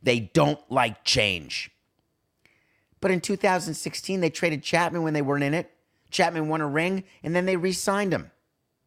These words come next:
Why would the Yankees not trade their pending free agents? Is it because they think they're gonna make the playoffs?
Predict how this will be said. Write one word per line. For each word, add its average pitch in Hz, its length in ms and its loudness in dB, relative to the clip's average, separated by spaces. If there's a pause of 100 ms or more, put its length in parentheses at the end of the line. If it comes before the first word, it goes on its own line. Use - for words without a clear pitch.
(1300)
Why 160 380 2
would 196 200 0
the 175 100 0
Yankees 156 580 -2
not 156 280 0
trade 160 420 0
their 135 180 2
pending 127 440 -2
free 110 280 -4
agents? - 520 -8 (880)
Is 104 120 -4
it 110 80 -4
because 104 280 -6
they 104 120 -4
think 131 180 -4
they're 127 100 -6
gonna 117 140 -2
make 120 200 -2
the - 60 -8
playoffs? 170 680 -4